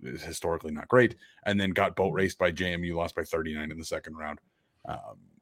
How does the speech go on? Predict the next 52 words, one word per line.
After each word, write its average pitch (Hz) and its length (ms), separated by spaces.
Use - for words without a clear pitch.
uh, 135 200
again, 117 280
just 110 160
dumping 131 260
a - 20
bunch 123 200
of 123 40
information 104 400
here, 107 100
but 98 120
the 98 100
big 104 180
thing 104 140
I 101 60
want 98 160
to - 60
point 98 160
out 90 160
is 85 80
the 87 60
mutual 92 280
opponents 87 480
with 87 140
the - 80
Big 80 180
Sky. 76 280
Uh, 76 200
the 110 80
one 147 160
Brian 143 320
had 120 120
harped 123 300
on 107 200
to 107 120
me, 107 380
uh, 101 160
when 98 180
I 104 40
was 95 100
starting 113 200
to 107 80
do 104 120
all 101 60
the 95 80
research 104 320
for - 120
this 87 300
is 98 480
they 120 280
beat 160 220
Northwestern 135 600
State 117 400